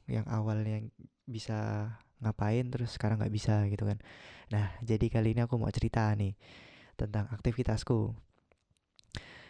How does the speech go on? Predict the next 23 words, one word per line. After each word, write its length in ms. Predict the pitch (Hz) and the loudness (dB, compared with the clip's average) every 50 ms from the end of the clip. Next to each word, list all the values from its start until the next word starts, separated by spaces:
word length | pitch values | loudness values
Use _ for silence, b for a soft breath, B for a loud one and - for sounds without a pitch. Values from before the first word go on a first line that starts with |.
| B B B | B B B
Jadi, 400 | B 123 120 127 156 165 - - - _ _ _ _ _ _ _ _ _ _ _ - | B 0 2 2 2 0 0 -4 -8 _ _ _ _ _ _ _ _ _ _ _ -10
eh, 440 | - 147 131 123 120 117 117 117 120 120 | -6 -4 -2 -2 -2 -2 -2 -4 -4 -2
dari 220 | 117 120 123 135 127 | 0 2 4 4 4
pertama 400 | - 131 - - 143 139 135 117 | 4 2 2 0 0 2 2 2
ya, 200 | 101 101 104 107 | 2 0 -2 -2
mungkin 480 | 127 120 117 117 117 - 139 139 139 - - - - _ _ _ _ - - _ - | -4 -4 -4 -2 -2 -2 -2 -2 -4 -6 -10 -12 -16 _ _ _ _ -20 -20 _ 2
gara-gara 400 | 139 127 120 120 117 - 123 120 | 4 4 4 4 4 4 2 2
pandemi 560 | 113 - 123 120 113 104 101 101 107 117 123 | 2 2 2 2 2 2 2 2 0 0 -2
nih, 180 | 120 110 101 95 - - - b b b b b b b b b b b b b b b b - | -2 -2 -4 -6 -8 -16 -20 b b b b b b b b b b b b b b b b -4
eh, 480 | 151 113 110 110 110 110 110 110 110 110 113 113 | -2 0 0 0 0 -2 -2 -2 -2 -4 -2 0
yang 480 | 120 120 113 113 113 117 120 120 123 156 - - _ _ - | 0 0 0 0 -4 -6 -8 -8 -10 -12 -14 -16 _ _ -4
kerasa 440 | - 120 117 110 110 107 - 117 110 - | 0 2 2 2 2 0 0 -2 -2 0
tuh 100 | - 143 | 0 0
sebenarnya 560 | 143 127 117 113 107 110 104 117 127 131 127 127 - | 0 0 0 0 0 0 0 0 0 0 -2 -2 0
jarang 320 | - 117 110 110 107 110 | 2 2 2 2 2 2
keluar 220 | 113 110 107 107 110 | 2 2 4 4 4
rumah. 240 | 107 117 110 104 104 B B B B B B B B B B B B B B B B B B B - | 2 2 2 2 0 B B B B B B B B B B B B B B B B B B B -2
Ya, 480 | - 113 104 104 101 101 101 117 135 - - - | 0 2 4 4 4 2 2 0 -2 -4 -8 -10
seperti 320 | - - 123 120 113 123 120 | -6 -2 0 2 2 2 2
kita 200 | 123 - 120 117 | 2 2 2 2
tahu 380 | - 127 123 123 127 127 127 117 | 2 2 2 4 4 4 4 4
lah, 140 | 107 104 - - b b b b b b b b b b b b b b b b b _ - | 2 2 0 -4 b b b b b b b b b b b b b b b b b _ -4
eh, 340 | 127 113 110 107 107 110 113 | 0 0 2 2 0 0 -2